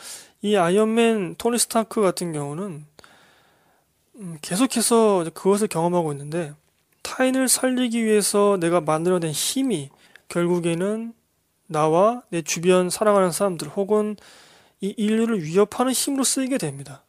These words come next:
이것은 뭐하고 꼭 유사하냐면 그 토니 스타크 집안이 만드는 그 무기하고 똑같은 거예요. 방산 업체를 하고 있잖아요. 내 국민을 지키기 위한 무기였지만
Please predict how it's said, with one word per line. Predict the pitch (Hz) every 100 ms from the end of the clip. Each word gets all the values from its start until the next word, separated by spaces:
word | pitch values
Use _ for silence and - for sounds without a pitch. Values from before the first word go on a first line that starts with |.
| _ _ _ _ _ _
이것은 | 190 208 202 247 214 151
뭐하고 | 175 175 226 226 233
꼭 | - 240 220 _ -
유사하냐면 | 160 185 190 160 147 202 165 147 _ _ _ -
그 | 202
토니 | - 269 269
스타크 | - 247 - 240 226 226 214
집안이 | - 180 185 165 147 143 _ _ _ _ _
만드는 | 165 165 175 208
그 | 196
무기하고 | 160 151 180 202 240 233
똑같은 | - 294 285 220
거예요. | 160 143 160 151 _ _ _
방산 | 180 180 196 185
업체를 | 160 - 175 160 151 _ -
하고 | 196 170
있잖아요. | 160 156 151 220 _ _ _ _ _ _ _ _ -
내 | 202
국민을 | 226 202 214 220 220 220 208
지키기 | - 185 208 190
위한 | 196 196 190 156
무기였지만 | 156 160 165 156 160 208